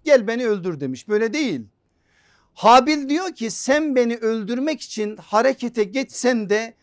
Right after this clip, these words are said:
ben seni öldürmeyeceğim." Ama meşru savunma hakkını yapıyor. Zaten nasıl öldürüyor diye bilgi dediğimiz gibi Kur'an'da, hadislerde yok. Tarihi rivayetlerde uyurken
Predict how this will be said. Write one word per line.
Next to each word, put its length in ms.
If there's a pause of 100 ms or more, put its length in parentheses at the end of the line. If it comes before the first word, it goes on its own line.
(360)
ben 180
seni 320
öldürmeyeceğim." 840 (160)
Ama 380 (200)
meşru 400
savunma 580
hakkını 380
yapıyor. 520 (520)
Zaten 560
nasıl 260
öldürüyor 520
diye 360 (100)
bilgi 340
dediğimiz 440
gibi 220
Kur'an'da, 480
hadislerde 560
yok. 360
Tarihi 420
rivayetlerde 760 (240)
uyurken 840